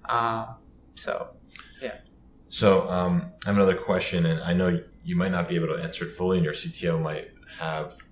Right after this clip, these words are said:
Speaker 2: a better answer for you, but do you know why you chose Ethereum versus, you know, maybe a permission blockchain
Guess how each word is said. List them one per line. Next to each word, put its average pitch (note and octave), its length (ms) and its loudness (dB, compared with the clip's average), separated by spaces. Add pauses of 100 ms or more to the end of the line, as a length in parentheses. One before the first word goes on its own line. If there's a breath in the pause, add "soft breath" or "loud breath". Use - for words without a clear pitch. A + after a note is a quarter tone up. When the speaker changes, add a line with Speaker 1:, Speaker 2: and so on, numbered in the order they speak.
Speaker 2:
a E2 60 -18
better E2+ 280 0
answer F#2 220 -4
for G2+ 140 -2
you, F2+ 140 0
but E2 300 0 (840 loud breath)
do F#2+ 80 -4
you G2+ 80 6
know G#2 140 8
why F#2 260 6
you F2+ 200 2
chose F2 580 2
Ethereum F2 720 0
versus, E2 840 -4
you D#2 140 -8
know, D2+ 100 -8
maybe D#2 460 -6
a D2 500 -10
permission E2+ 500 0
blockchain E2 800 0